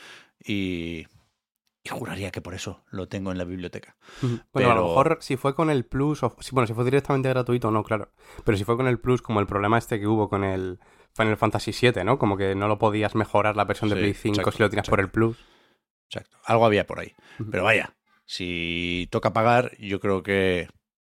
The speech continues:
Speaker 1: cualquier ayuda o cualquier propuesta de este estilo es bienvenida para PlayStation
Speaker 2: Ujú.
Speaker 1: V R dos, vaya. Pues está la cosa medio parada. El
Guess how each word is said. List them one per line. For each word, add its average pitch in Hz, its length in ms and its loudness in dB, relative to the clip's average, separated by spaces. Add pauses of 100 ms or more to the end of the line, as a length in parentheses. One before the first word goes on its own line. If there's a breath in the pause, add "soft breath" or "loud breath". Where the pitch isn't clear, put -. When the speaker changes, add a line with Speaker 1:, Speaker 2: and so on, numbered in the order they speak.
(380)
Speaker 1:
cualquier 101 680 0 (360)
ayuda 110 540 0 (260)
o 107 40 -14
cualquier 98 340 -4
propuesta 101 600 0
de 95 100 0
este 95 240 -4
estilo 95 360 -2
es 85 140 -6 (100)
bienvenida 92 580 -2 (220)
para 80 260 -4
PlayStation 90 480 -6
Speaker 2:
Ujú. 113 80 2
Speaker 1:
V 87 100 2
R 80 140 -8
dos, 76 180 -14
vaya. 85 260 -10 (520 loud breath)
Pues - 140 -18
está 87 120 -8
la 85 60 -6
cosa 85 420 -4
medio 98 320 0
parada. 78 380 -8 (1160 loud breath)
El 101 800 -4